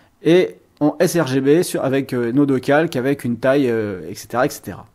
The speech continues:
Donc ça, on peut le compresser pour avoir, euh, moins, que ça prenne moins de place sur le disque dur.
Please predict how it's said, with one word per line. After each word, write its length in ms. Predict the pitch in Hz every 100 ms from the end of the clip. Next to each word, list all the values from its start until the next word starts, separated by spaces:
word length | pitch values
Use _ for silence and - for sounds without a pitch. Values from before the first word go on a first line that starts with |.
| _ _ _ _ _ _ _ _ _ _ _ _ - - - - - - -
Donc 180 | 160 170
ça, 140 | 247
on 60 | 233
peut 80 |
le 60 | 202
compresser 680 | - 160 147 - 165 190 190
pour 180 | 156
avoir, 560 | 135 135 151 160 165 -
euh, 720 | 120 117 113 110 107 123 123 117
moins, 260 | - 156
que 340 | 160 - - -
ça 120 | 131
prenne 180 | - 151
moins 140 | 139
de 40 | 131
place 220 | 151 156
sur 120 | 135
le 60 | 127
disque 300 | 143 - 120
dur. 160 | 95